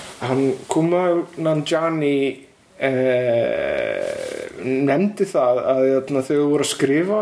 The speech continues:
myndina, þá hafði hann vit fyrir því, vegna þess að þau voru að skrifa handritið sjálf,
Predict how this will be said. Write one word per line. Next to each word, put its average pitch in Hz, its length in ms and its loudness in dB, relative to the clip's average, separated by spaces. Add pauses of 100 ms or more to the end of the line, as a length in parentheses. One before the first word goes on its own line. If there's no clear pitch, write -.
(120)
myndina, 214 400 0 (920)
þá 135 440 2
hafði 165 340 0
hann 175 280 0
vit 190 280 0
fyrir 170 180 -4
því, 143 200 0 (340)
vegna 139 180 4
þess 135 80 0
að 147 80 -2
þau 156 60 2
voru 151 100 4
að 143 60 -6
skrifa 151 180 2
handritið 143 360 -2
sjálf, - 360 0